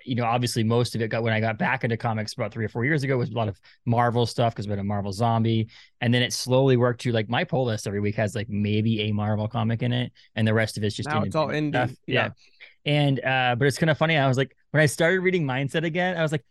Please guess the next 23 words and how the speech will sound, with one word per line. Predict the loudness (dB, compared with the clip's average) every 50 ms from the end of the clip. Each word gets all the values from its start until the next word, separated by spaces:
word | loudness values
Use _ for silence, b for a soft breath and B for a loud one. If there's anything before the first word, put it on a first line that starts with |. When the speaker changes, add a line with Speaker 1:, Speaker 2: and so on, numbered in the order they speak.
| _ -12
Speaker 1:
"This | -8 -8 -6 -2 0 2 2 2 2 0 -4 -6
is | -4
the | -4 -4
comic | -2 0 0 0 0 0 -2
book | -4 -4 -2 -2
about | -2 0 0
mind | 0 0 2 2 0
control." | 0 -2 -2 -2 -4 -4 b b b b _ _ _ _
I | -2 -2
was, | -2 0 -2
I | -2 -2
couldn't | -2 -4 -8 2 4 6 6 6 4 2
remember, | 2 4 4 2 2 0 0
right? | 2 2 2 2
I | 2 2
read | 2 4 2 4
it | 4 2
off | 2 2 0
the | -4
shelf. | -4 -2 -2 -4 -2 -2
I | -4 -4
bought | -2 0 0 0
it, | 0 -2 -2